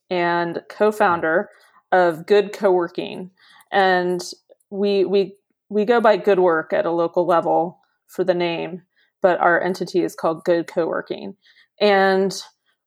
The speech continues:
we have been open two years in Dallas, Texas.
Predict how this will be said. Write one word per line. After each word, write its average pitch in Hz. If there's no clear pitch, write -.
we 247
have 285
been 277
open 202
two 240
years 196
in 180
Dallas, 190
Texas. -